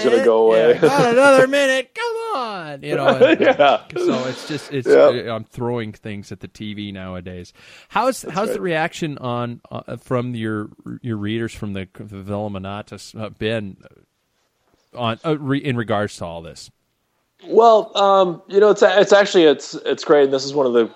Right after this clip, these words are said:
Speaker 1: things that I love so much about the site is, um, you know, the community really,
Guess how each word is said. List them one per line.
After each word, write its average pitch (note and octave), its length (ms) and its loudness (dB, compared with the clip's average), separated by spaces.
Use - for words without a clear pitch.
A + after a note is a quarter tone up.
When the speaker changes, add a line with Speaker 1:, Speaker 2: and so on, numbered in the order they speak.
Speaker 1:
things C#3+ 280 -2
that C3 80 4
I A#2+ 40 6
love B2 260 4
so B2 160 0
much B2 220 -4
about A#2 240 2
the G#2+ 80 -6
site C3 520 4
is, A2 360 -2
um, G#2 300 2
you - 60 -4
know, A#2+ 100 4
the A2+ 80 2
community D3 420 6
really, A#2 460 8